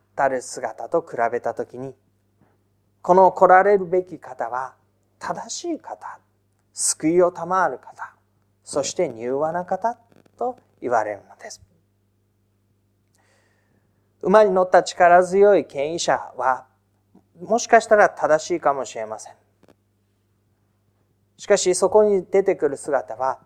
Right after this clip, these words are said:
救いを賜るというよりは、相手から多くのものを奪ってくる姿です。力の強い姿です。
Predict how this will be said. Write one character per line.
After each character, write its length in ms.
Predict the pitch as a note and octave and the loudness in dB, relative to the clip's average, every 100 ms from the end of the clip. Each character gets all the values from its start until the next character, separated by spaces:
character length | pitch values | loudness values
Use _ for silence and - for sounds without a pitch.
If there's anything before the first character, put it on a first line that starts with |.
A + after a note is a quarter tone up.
| _ _ _ _ _ _ | _ _ _ _ _ _
救 300 | - - A3 | -16 -6 2
い 100 | A3 | 4
を 80 | |
賜 380 | G#3+ G3+ A3 G#3+ | 4 4 6 4
る 80 | G#3+ | 4
と 80 | G3+ | 2
い 100 | F#3+ | 2
う 40 | |
よ 100 | G#3 | 0
り 60 | F#3+ | 2
は、 180 | D#3+ D3+ | 2 2
相 220 | F#3 G3 | -2 0
手 100 | G#3+ | 0
か 140 | G#3 | 4
ら 100 | F#3 | 6
多 240 | E3 F#3+ G#3 | 8 6 6
く 120 | G#3 | 2
の 80 | F#3+ | 0
も 120 | F#3+ | 0
の 140 | F#3 | 0
を 80 | D#3 | 0
奪 220 | E3+ F#3+ | 2 4
っ 140 | C#4 - | 2 0
て 100 | D#3+ | -8
く 120 | - | -4
る 140 | C3 A#2 | -2 -2
姿 460 | - A#2 A2 A2 | -4 -6 -4 -8
で 120 | A2 | -10
す。 160 | - - _ _ _ _ _ _ | -16 -20 _ _ _ _ _ _
力 380 | - - A3+ A3+ | -8 0 2 2
の 160 | A3+ A3 | 0 -4
強 420 | - A3+ A#3 A#3 | -6 -4 2 2
い 100 | D#3+ | 2
姿 460 | - C3+ A2+ - | -4 -10 -10 -12
で 100 | G#2 | -20
す。 160 | - - | -20 -20